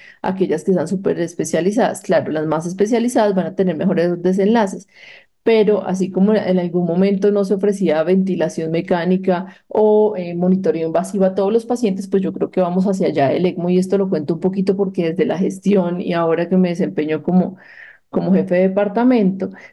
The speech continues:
desde la gestión de una uci yo decía, ¿será que vale la pena que todos lleguemos a tener eh, o a contar con ecmo, o mejor,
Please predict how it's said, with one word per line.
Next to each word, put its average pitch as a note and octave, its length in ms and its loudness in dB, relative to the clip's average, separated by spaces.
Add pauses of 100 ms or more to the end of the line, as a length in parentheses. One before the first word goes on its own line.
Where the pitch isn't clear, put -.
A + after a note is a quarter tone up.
desde F#3+ 340 0
la E3+ 140 -4
gestión F3 460 -2
de F3+ 100 2
una F#3 160 4
uci G3 220 0
yo F#3 100 2
decía, F#3+ 440 2
¿será F3+ 320 -2
que E3+ 120 0
vale F3+ 220 4
la G3+ 180 0
pena F3+ 320 0
que G3 100 2
todos E3+ 380 0
lleguemos F3+ 440 2
a G3 120 -2
tener F#3+ 460 2 (460)
eh, F#3+ 160 4
o G3 100 2
a F#3+ 80 -4
contar F3 500 -4
con G3 280 0
ecmo, G#3+ 400 2 (140)
o G3 100 2
mejor, F#3+ 800 0